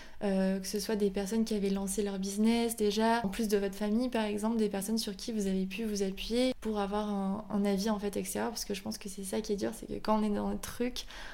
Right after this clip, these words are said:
on se dit, voilà, comme tu dis, on se remet en question nous, alors que forcément c'est pas le truc, euh, évident.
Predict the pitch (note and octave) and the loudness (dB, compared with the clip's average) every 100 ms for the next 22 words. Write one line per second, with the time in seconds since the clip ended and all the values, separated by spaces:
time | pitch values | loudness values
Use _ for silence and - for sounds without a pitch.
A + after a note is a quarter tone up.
0 | - G#3 G3+ G3 G#3+ A#3 G#3+ G#3+ G#3 G3 | -8 -4 -2 0 0 0 0 0 0 -2
1 | F#3+ G3 A3+ G#3+ - G3+ G3 G3 G3 F#3+ | -4 -2 0 0 0 0 0 0 -2 -2
2 | G3+ G#3 A3+ A#3+ G3+ F#3 F#3 F#3+ G3+ - | 0 2 2 0 -2 -4 -8 -10 -8 -4
3 | G3+ A3 - G#3 G3+ G3+ G#3 - G#3+ G#3 | -4 -4 -6 -4 -2 -4 -6 -2 -2 0
4 | G3 F#3+ F#3+ G#3 G3+ G#3+ G#3 | 0 -2 0 -2 -2 -2 -4